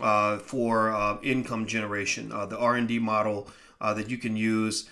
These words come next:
uh, to create streams of revenue, uh, secondary income, things like that. And, uh, basically, the R and D stands for relationships and delegation, relationships and delegation. Uh, w-, the reason that I, I put together that particular,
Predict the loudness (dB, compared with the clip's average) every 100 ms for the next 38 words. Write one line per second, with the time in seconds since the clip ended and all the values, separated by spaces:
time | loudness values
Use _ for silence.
0 | -18 -2 2 4 2 -4 -4 -2 -2 0
1 | 0 0 -2 -2 2 2 2 0 0 0
2 | 0 2 0 0 0 0 0 -2 -2 -4
3 | -6 -4 -4 -2 0 2 2 0 -4 -4
4 | -2 2 6 6 4 4 6 6 6 2
5 | 4 4 4 4 4 6 6 6 4 4
6 | 2 2 -2 -2 -4 -4 -2 0 0 0
7 | 0 0 0 0 -2 -2 -20 -12 -2 0
8 | 2 2 2 0 -2 -2 -2 -4 -6 -2
9 | 2 2 2 0 0 0 0 -2 -2 -4
10 | -2 -4 -6 -14 -18 -20 -10 4 6 6
11 | 2 -4 -4 -2 2 2 2 4 4 4
12 | 0 -2 0 0 -2 -2 0 2 2 2
13 | 0 -4 -4 0 0